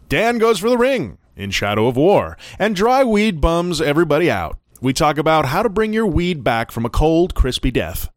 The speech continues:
A little college experimentation happens with Path of Exile, and we take a glimpse into the P S five's future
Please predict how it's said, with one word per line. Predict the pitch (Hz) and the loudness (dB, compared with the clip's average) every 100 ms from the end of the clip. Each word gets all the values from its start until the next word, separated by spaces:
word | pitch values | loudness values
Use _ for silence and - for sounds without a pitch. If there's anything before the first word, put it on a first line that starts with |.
| _ - - - - | _ -20 -16 -14 -4
A | 151 | 0
little | 277 330 | 0 0
college | - 185 220 196 | 0 2 0 -2
experimentation | - - 180 185 180 131 127 113 | -4 -2 -2 -2 -2 0 -2 -4
happens | 98 117 196 147 | -4 -4 -4 -2
with | - - | -4 -2
Path | 123 110 | -2 -2
of | 98 | -4
Exile, | 95 95 101 107 175 - - - | -4 -2 0 0 0 -2 -10 -4
and | 240 294 | 0 2
we | 294 | 2
take | 240 269 | -2 -4
a | 214 | -2
glimpse | 160 185 - | -2 -2 -2
into | 175 151 | -4 -4
the | 156 | -2
P | - 226 | 0 2
S | 202 - | 0 0
five's | - 139 143 131 | 0 2 2 -2
future | - 208 - 98 | -2 -2 -2 -6